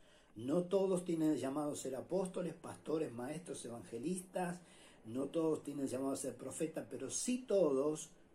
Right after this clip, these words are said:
tenemos, todos los que decimos ser cristianos, tenemos el llamado a ser santos. Porque dice la Biblia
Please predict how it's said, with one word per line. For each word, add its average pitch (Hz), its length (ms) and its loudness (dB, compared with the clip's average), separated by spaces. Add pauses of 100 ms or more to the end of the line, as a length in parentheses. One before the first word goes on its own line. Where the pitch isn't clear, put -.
(560)
tenemos, 165 460 2
todos 165 180 6
los 175 100 6
que 165 120 4
decimos 156 380 2
ser 147 200 -2
cristianos, 143 800 0 (320)
tenemos 151 460 -2
el 135 120 0
llamado 139 760 0
a - 100 -6
ser 156 460 0 (260)
santos. - 1160 2 (1160)
Porque 123 340 -2
dice 208 360 4
la 180 160 6
Biblia 151 680 4